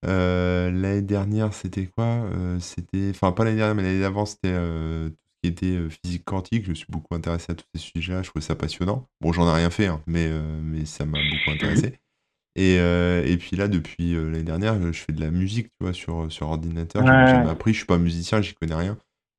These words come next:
Speaker 1: Et, euh, j'ai,
Speaker 2: Mm.
Speaker 1: j'apprends aussi et j'arrive à faire des trucs, euh, bon, pas trop dégueux. Puis je, t'as, enfin,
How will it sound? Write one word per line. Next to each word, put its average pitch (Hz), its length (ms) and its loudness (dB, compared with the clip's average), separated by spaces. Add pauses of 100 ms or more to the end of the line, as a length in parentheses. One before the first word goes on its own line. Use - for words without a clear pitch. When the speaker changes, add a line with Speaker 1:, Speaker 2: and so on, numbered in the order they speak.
Speaker 1:
Et, 80 160 -6
euh, 73 240 -6
j'ai, 73 160 -6
Speaker 2:
Mm. 73 400 -2
Speaker 1:
j'apprends 76 360 -4
aussi 101 360 0
et 80 140 0
j'arrive 78 200 0
à 80 40 0
faire 78 160 -4
des 78 100 -2
trucs, 80 260 -8
euh, 78 180 -4 (160)
bon, 76 320 -4
pas 80 100 -4
trop - 160 -4
dégueux. 95 280 0
Puis 78 500 -6
je, 78 380 -6 (140)
t'as, 82 140 0 (240)
enfin, 85 300 2